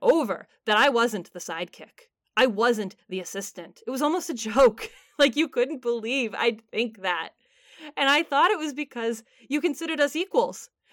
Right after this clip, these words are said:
And the fact was so obvious to you that it was amusing that I would even think otherwise. But no. No. You didn't even see me as that. I was a tool to you, wasn't I?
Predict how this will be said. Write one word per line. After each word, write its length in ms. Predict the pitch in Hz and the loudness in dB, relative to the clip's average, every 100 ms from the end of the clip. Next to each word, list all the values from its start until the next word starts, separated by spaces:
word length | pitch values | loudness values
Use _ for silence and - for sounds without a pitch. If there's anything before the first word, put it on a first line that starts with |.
| - | -4
And 140 | 277 | 0
the 80 | 277 | 2
fact 280 | 277 262 254 | 2 0 0
was 120 | 247 | -6
so 240 | - 220 | -2 -2
obvious 540 | 220 240 339 247 202 - | 2 2 2 -4 -6 -8
to 120 | 226 | -6
you 200 | 233 294 | -6 -4
that 100 | 320 | -6
it 60 | 320 | -4
was 100 | 330 | -2
amusing 720 | 349 359 415 381 214 - 202 | 0 0 0 0 -4 -6 -2
that 160 | 254 | 0
I 80 | 240 | 2
would 120 | 254 | 2
even 280 | 262 269 247 | 0 -4 -6
think 320 | 269 294 220 | -2 -2 -2
otherwise. 680 | 190 180 170 - - 220 - - _ _ - _ _ | -4 -4 -6 -8 -12 -14 -18 -20 _ _ -20 _ _
But 120 | - 254 | -8 -6
no. 260 | 277 196 - _ _ _ _ _ | -6 -10 -18 _ _ _ _ _
No. 220 | 233 208 _ _ _ _ _ _ _ _ - | -16 -16 _ _ _ _ _ _ _ _ -10
You 100 | 285 | -6
didn't 200 | 330 220 | -4 -6
even 180 | 180 196 | -8 -14
see 240 | - 233 | -14 -12
me 140 | 190 | -10
as 120 | 180 180 | -12 -10
that. 320 | 208 190 - _ - - | -10 -10 -14 _ -20 -6
I 100 | 247 | -4
was 160 | 359 285 | -4 -8
a 60 | |
tool 300 | - - 311 | -16 -14 -14
to 180 | - 202 | -14 -18
you, 120 | 185 | -16
wasn't 340 | 196 226 233 220 | -16 -16 -16 -18
I? 160 | 214 | -18